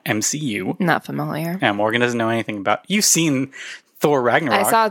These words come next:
Speaker 2: why?
Speaker 1: 'Cause Taika Waititi.
Speaker 2: Yeah, 'cause Taika Waititi's my boo.
Speaker 1: Anyway, she's playing Thor. She has a Thor action figure.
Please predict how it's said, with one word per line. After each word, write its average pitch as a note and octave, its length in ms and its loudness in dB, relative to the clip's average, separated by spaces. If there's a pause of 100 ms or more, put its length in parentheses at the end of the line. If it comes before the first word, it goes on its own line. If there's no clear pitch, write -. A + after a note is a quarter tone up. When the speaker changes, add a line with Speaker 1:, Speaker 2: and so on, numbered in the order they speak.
(160)
Speaker 2:
why? F3+ 460 2 (260)
Speaker 1:
'Cause A2+ 300 0
Taika - 240 -4
Waititi. A2 460 -2 (100)
Speaker 2:
Yeah, - 140 0
'cause - 200 -10
Taika - 260 -6
Waititi's F3+ 580 -4
my G3+ 360 0
boo. - 540 -2 (540)
Speaker 1:
Anyway, B2 680 2 (160)
she's - 260 0
playing G3 260 2
Thor. D#3 400 2
She - 160 -4
has D3 180 2
a C#3+ 60 0
Thor C3 300 2
action B2 340 0
figure. B2 460 0